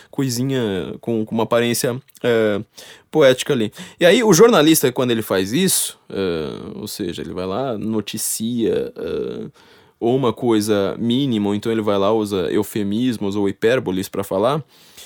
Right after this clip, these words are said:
ele tá o, o, se usando, isso aí é a filosofia do Olavo de Carvalho, que fala isso aí muito bem, né? Ele fala como se o jornalista fosse único, ou seja, tipo,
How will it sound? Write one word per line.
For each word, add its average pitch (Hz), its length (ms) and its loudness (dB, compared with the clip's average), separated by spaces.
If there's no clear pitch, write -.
ele 139 180 0
tá 156 240 4
o, 143 320 2
o, 117 80 0
se - 180 0
usando, 135 320 2
isso 113 140 -2
aí 117 60 6
é 135 220 4
a - 20 2
filosofia 113 540 0
do 107 100 2
Olavo 98 240 4
de - 80 -8
Carvalho, 98 420 0
que - 60 -10
fala 95 180 0
isso 95 140 -4
aí 101 80 -2
muito 107 320 -4
bem, 120 200 -4
né? 113 80 -4
Ele 113 100 -8
fala 123 260 -4
como 123 280 -4
se - 140 2
o 139 60 6
jornalista 127 520 4
fosse - 340 0
único, 147 500 -2
ou - 60 -20
seja, 92 240 -8
tipo, - 260 -12